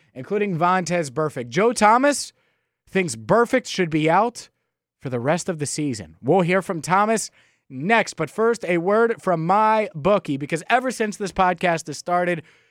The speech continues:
there are listeners that ask for advice. Who should we bet on? Who should I wager on? Remember, who you're betting on is just as important as who you're betting with.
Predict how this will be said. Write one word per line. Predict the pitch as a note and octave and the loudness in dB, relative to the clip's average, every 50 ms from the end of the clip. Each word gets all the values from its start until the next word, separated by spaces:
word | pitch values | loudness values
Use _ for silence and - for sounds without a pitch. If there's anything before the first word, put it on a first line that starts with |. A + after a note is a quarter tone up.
| _ _ _ _ _ _ _ _ _ _ _ _ | _ _ _ _ _ _ _ _ _ _ _ _
there | - F#3 F#3+ F#3+ | -2 -2 0 0
are | F#3+ | 0
listeners | G#3 A3 F#3+ - G#3+ G#3+ G#3 F3+ | -2 -2 -4 -4 -4 -4 -4 0
that | E3+ G#3 G3 - | 0 -2 0 2
ask | F#3 G3 G#3 G3+ - - | 2 2 2 0 -2 -4
for | G#3 G#3 G#3 | -4 -4 -4
advice. | F#3 F3 G#3 A3 G3+ D#3 - | -2 0 0 0 0 0 -4
Who | - - G#3+ A3 | -6 -4 -4 -4
should | - A#3 A3 | -4 -6 -8
we | G3 A3 A3 | -6 -6 -6
bet | F#3 F3 A3+ A3+ A3 | -2 0 0 2 2
on? | G3+ F3+ D#3 C#3 C3+ | 2 0 0 -2 -4
Who | D#3 G3 G#3+ | -6 -6 -6
should | - - G3+ G#3 | -6 -4 -2 0
I | G3+ G#3 | 0 0
wager | G#3 G#3+ A3 G#3+ F#3+ F3 F#3+ F3 | 2 0 0 0 0 0 0 0
on? | E3 D#3+ D#3 C3 A2+ _ _ _ _ _ _ _ | 2 0 0 -4 -8 _ _ _ _ _ _ _
Remember, | _ C#3+ C#3+ C#3+ B2+ A2 F#2+ | _ -8 -6 -4 -4 -4 -2
who | F#2 F3+ | -2 0
you're | G#3 A3+ A3 | 2 2 2
betting | F#3+ G#3+ G#3 G3+ G3+ G3+ | 4 4 2 2 2 2
on | G3+ G3+ G3 F3+ | 0 0 2 0
is | D3+ A#2+ | -2 -2
just | - F3 F3 - | -2 -2 -2 -2
as | F3 D#3+ | -2 -2
important | E3 D#3 C#3+ - F3 E3+ D#3+ D3 C3+ A#2 | -2 -4 -2 -2 0 0 0 -2 -4 -6
as | G#2+ - | -8 -6
who | - - F#3+ | -2 -2 -2
you're | F#3+ E3+ E3 D#3+ | 0 2 0 0
betting | C3+ - D#3+ D#3+ D#3+ E3 D3 A#2+ A#2 | 2 2 0 0 0 -2 -4 -2 0
with. | D3 F3 D#3 - - | 0 0 0 -2 -6